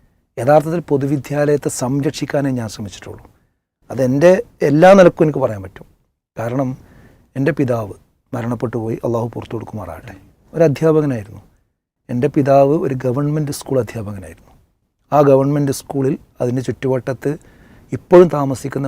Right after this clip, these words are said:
മനുഷ്യന്മാരോട് ചോദിച്ചാൽ പറയാൻ പറ്റും, ആ സ്ഥാപനത്തിന് വേണ്ടി അത്യുധ്വാനം ചെയ്ത മനുഷ്യനാണ്. അവിടെയുള്ള ഒരുപാട് പുരോഗതിക്ക് വേണ്ടി ആ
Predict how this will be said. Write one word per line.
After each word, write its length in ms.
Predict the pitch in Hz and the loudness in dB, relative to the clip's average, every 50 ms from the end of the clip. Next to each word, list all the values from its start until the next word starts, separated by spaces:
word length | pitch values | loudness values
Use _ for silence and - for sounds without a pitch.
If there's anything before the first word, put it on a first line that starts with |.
| 131 | -6
മനുഷ്യന്മാരോട് 520 | 123 117 - - - 123 117 120 120 120 123 - | -6 -8 -8 -8 -8 -8 -6 -6 -6 -8 -8 -8
ചോദിച്ചാൽ 320 | 120 117 110 - - 123 113 | -8 -8 -8 -8 -8 -8 -6
പറയാൻ 200 | 117 117 113 110 113 | -6 -6 -6 -8 -8
പറ്റും, 200 | 107 - - 123 - _ _ _ _ _ _ _ _ _ _ _ - | -10 -10 -12 -14 -14 _ _ _ _ _ _ _ _ _ _ _ -8
ആ 120 | - 127 135 143 | -2 -2 -2 -2
സ്ഥാപനത്തിന് 760 | - - 139 131 127 127 120 123 120 120 120 - 139 131 135 147 - _ _ _ - 117 | 0 0 0 2 2 0 -2 -2 -4 -6 -8 -8 -6 -6 -6 -6 -8 _ _ _ -8 -6
വേണ്ടി 320 | 117 117 117 120 120 123 135 113 | -4 -4 -4 -6 -6 -6 -6 -8
അത്യുധ്വാനം 640 | 110 - _ _ - 156 139 127 117 147 151 151 143 127 | -10 -12 _ _ -4 -4 -4 -2 -2 -2 -2 -2 -2 -4
ചെയ്ത 140 | 131 123 123 117 107 | -4 -6 -6 -8 -10
മനുഷ്യനാണ്. 340 | 101 - - - - - _ _ _ _ _ _ _ - | -12 -14 -16 -18 -20 -20 _ _ _ _ _ _ _ -10
അവിടെയുള്ള 300 | - 117 113 120 123 123 127 - - - - - _ - - - | -8 -6 -4 -2 0 0 -2 -2 -6 -16 -20 -20 _ -20 -12 -8
ഒരുപാട് 340 | 127 123 127 139 151 160 156 151 - | -4 -2 0 2 4 4 4 2 0
പുരോഗതിക്ക് 540 | 139 131 131 127 120 127 120 120 - - | -2 -2 -2 -2 -2 -2 -4 -6 -6 -6
വേണ്ടി 320 | 120 120 117 113 110 117 143 - - _ _ _ _ - | -6 -4 -6 -6 -6 -8 -8 -10 -14 _ _ _ _ -8
ആ 60 | 120 | -6